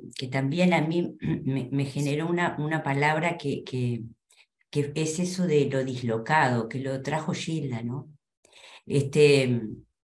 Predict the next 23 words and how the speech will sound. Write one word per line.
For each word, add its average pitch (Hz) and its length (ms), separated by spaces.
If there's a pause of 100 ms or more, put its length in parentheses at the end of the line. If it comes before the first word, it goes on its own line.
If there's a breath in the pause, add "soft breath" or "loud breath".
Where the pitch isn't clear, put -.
(640 loud breath)
tener 151 360
la, 165 260
la 135 200
posibilidad 127 720
cada 123 320
tanto 135 320
de, 127 340
de, 117 220 (260)
de, 110 380 (420)
de 123 140
sufrir 156 640
el 123 140
efecto 147 760
de, 113 340
de 117 220
dislocación 117 1080 (300 loud breath)
por, - 380
por 120 180
algo 143 480
que 113 140
nos 107 160
viene 139 560
de 107 320